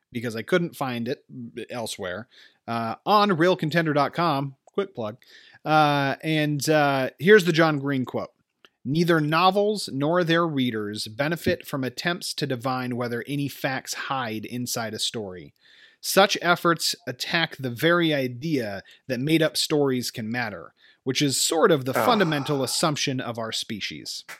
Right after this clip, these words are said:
Speaker 2: Yes. I
Speaker 1: Okay?
Speaker 2: remember that now. That's so
Speaker 1: So,
Speaker 2: good.
Speaker 1: I'm gonna throw this back at you, bud, and say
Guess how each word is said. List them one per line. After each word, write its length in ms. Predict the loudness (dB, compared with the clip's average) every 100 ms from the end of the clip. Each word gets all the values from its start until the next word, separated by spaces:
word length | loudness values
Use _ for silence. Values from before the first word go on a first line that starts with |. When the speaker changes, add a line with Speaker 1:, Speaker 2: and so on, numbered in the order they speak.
| _ -12 0
Speaker 2:
Yes. 680 | 4 6 4 2 -6 -8 _ -8 4
I 100 | 4
Speaker 1:
Okay? 80 |
Speaker 2:
remember 240 | 6 4 6
that 180 | 6 8
now. 320 | 6 4 0 -6
That's 160 | -6 -2
so 140 | 8
Speaker 1:
So, 140 | 10 10 8
Speaker 2:
good. 140 | 4 -6 _
Speaker 1:
I'm 140 | 4 6
gonna 160 | 6
throw 300 | 4 8 8
this 180 | 8 4
back 320 | 4 2 2
at 220 | 0 0
you, 80 | -4
bud, 300 | -4 -6 -6 -6
and 160 | -2
say 520 | 2 2 2 0 -4